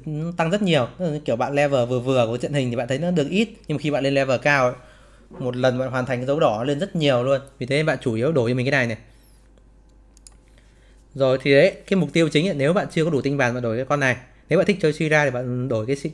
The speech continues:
cái mảnh chỉ, Hải Vương chỉ dẫn để lấy con Sira. Còn nếu bạn có hai thứ đấy rồi, hoặc bạn không muốn con Sira, bạn có đủ tinh bàn rồi, thì bạn cứ nhòm dấu đỏ bạn mua cho mình.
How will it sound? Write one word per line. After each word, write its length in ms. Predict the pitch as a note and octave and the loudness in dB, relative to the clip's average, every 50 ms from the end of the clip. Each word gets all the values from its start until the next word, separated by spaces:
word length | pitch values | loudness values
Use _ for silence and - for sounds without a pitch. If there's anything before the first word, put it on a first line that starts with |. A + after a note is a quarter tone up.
| - C3+ B2 B2+ B2+ | -8 -10 -10 -10 -8
cái 180 | D#3 D3+ D#3 D#3 D#3 | -6 -6 -6 -6 -6
mảnh 540 | E3 D#3+ C#3 A2 A2 A2 A#2 A#2 A#2+ B2 B2+ B2 | -6 -4 -4 -4 -4 -6 -6 -6 -4 -6 -6 -6
chỉ, 460 | - A#2 A2+ A#2+ B2 B2+ C3 C3 C3+ C3 | -4 -4 -4 -4 -4 -4 -6 -8 -10 -10
Hải 160 | B2 B2 A#2 | -8 -4 2
Vương 180 | C3 D#3 D#3+ D3+ | 4 4 4 4
chỉ 140 | - B2+ A#2 | 2 0 0
dẫn 260 | A2+ - D#3+ F#3+ G3+ | 0 0 0 0 0
để 140 | F3+ C3 A2+ | 0 0 0
lấy 160 | A#2 A#2 B2+ | 0 0 0
con 100 | D3+ D#3+ | -2 -2
Sira. 380 | D#3 D#3+ D3 D3 D3 D3 C#3 - - - - - - - - - | -2 -2 0 0 2 0 0 -2 -6 -16 -20 -20 -20 -18 -10 -6
Còn 100 | C#3 C3 | -2 0
nếu 160 | C3+ F3 F#3+ | 2 2 4
bạn 140 | F3 D#3+ - - - - - - - | 2 2 0 -4 -12 -20 -20 -10 -4
có 140 | - D#3 F3+ | -2 0 0
hai 220 | F3+ G3+ G3 F3+ | 2 2 2 2
thứ 100 | E3 E3+ | 2 2
đấy 140 | D#3 D3+ D#3+ | 2 2 4
rồi, 160 | F3 F3+ C#3+ | 4 2 2
hoặc 80 | C#3 A#2+ | 2 0
bạn 160 | B2+ C3+ C3 | -2 -4 -2
không 160 | - E3 E3 | 0 0 0
muốn 100 | D#3 D3+ | 2 0
con 80 | F#3 F3+ | 0 0
Sira, 340 | E3+ D#3 D3+ D#3 D3+ C#3+ C3 | 0 0 2 2 2 2 0
bạn 180 | B2 C3+ A#2+ - - | -2 -4 -6 -6 -6
có 120 | - C#3+ F3+ | -4 -2 0
đủ 140 | F3 C3+ A2+ | 0 0 -2
tinh 180 | C3+ D3 C#3+ | -2 -4 -4
bàn 180 | C3+ B2+ A#2 A#2 | -2 -2 -2 -2
rồi, 140 | A#2+ A2+ A2 - - - _ - | -4 -6 -6 -8 -14 -20 _ -4
thì 60 | B2+ | -2
bạn 140 | B2 C#3 C3+ - | -2 -2 0 0
cứ 120 | - G3+ | 0 2
nhòm 200 | F#3+ F3+ C#3+ B2+ | 2 2 2 4
dấu 120 | B2+ C#3 D#3+ | 4 2 4
đỏ 180 | E3 B2+ G#2 | 4 2 2
bạn 160 | B2 A#2+ B2+ C3+ | 0 -2 -2 -2
mua 100 | C#3+ C#3 | -2 -2
cho 100 | C#3+ C#3 | -2 -2
mình. 160 | C3+ B2 | -4 -4